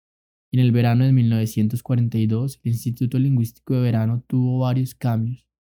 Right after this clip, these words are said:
puesto que varias comunidades lingüísticas en Estados Unidos estaban impresionadas por esta labor,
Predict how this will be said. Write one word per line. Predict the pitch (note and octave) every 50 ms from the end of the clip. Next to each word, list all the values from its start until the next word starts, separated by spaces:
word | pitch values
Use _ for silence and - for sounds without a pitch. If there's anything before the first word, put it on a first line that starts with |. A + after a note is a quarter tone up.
| _ _ _ _ _ _ _ _ _ _ _
puesto | - A#2+ A2+ - - A#2
que | - - B2+
varias | A#2+ B2 B2+ C#3 B2+ -
comunidades | - D#3 D3+ D3+ D3 C#3 B2+ B2 B2 B2+
lingüísticas | B2+ C3 B2+ A#2 A#2 A2+ - - B2+ - B2+ B2+ B2
en | B2 A#2
Estados | A#2 - - A#2 A2 A2 A2+ - -
Unidos | B2 A#2+ A#2 A2+ A#2 B2
estaban | B2 - - A2+ A2 A2 A#2
impresionadas | B2+ B2+ A#2+ B2 - B2 B2 A#2 - - A2+ A2 A2+ A2+ A#2 A#2 C3 B2+
por | - - A2 A2
esta | A2 - - A2
labor, | G2+ G#2 G2 G2 B2 C#3